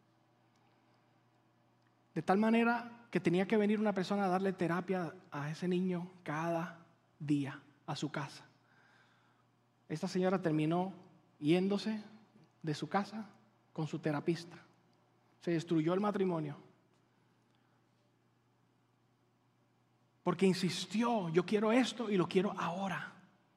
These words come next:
No esperó que Dios se lo diera. ¿Qué quiero decir con esto? Es que muchas veces nosotros buscamos nuestra propia destrucción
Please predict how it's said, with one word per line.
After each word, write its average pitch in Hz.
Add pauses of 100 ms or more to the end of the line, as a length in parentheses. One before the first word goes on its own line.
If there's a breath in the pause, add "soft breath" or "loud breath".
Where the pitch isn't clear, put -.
(920)
No 151
esperó 185
que 196
Dios 160
se 190
lo 160
diera. 147 (2250)
¿Qué 190
quiero 247
decir 240
con 220
esto? 226
Es 208
que 202
muchas 196
veces 240
nosotros 226
buscamos 214
nuestra 214
propia 190
destrucción 214